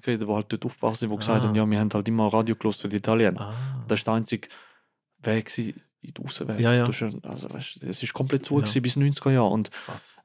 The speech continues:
Speaker 1: ähm, dann
Speaker 2: Aber
Speaker 1: ist der
Speaker 2: darum, ja.
Speaker 1: Diktator ja gestorben.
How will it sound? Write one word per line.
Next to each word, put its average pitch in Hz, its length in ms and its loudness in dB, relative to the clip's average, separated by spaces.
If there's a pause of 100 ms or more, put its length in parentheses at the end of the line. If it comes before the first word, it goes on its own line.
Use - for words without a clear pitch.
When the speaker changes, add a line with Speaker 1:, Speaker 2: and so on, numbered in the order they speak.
Speaker 1:
ähm, 113 340 2 (120)
dann 127 120 4
Speaker 2:
Aber 131 80 10
Speaker 1:
ist 156 80 6
der 180 60 8
Speaker 2:
darum, 175 120 6 (120)
ja. 143 260 -2 (140)
Speaker 1:
Diktator 127 400 2
ja 113 60 0
gestorben. 143 520 2